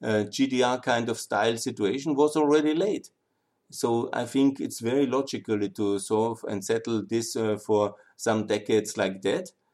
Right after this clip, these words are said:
and then really concentrate on the freedom of the people who live in Ukraine, because to focus only on the conflict is very much why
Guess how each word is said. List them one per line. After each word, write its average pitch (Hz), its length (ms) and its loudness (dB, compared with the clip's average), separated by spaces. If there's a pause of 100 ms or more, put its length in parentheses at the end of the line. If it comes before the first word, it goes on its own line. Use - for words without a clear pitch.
(260)
and 165 280 0
then 165 520 -2 (200)
really 151 320 2
concentrate 151 840 -2
on 156 320 0
the 151 120 0
freedom 156 460 2
of 147 240 0
the 151 80 0
people 156 460 0
who 139 140 2
live 139 240 2
in 147 120 4
Ukraine, 147 520 -2 (300)
because 135 400 4
to 143 100 0
focus 143 540 2
only 147 320 4
on 139 120 2
the 139 80 2
conflict 151 520 -2
is 147 180 0
very 170 300 -4
much 175 340 -2
why 151 460 0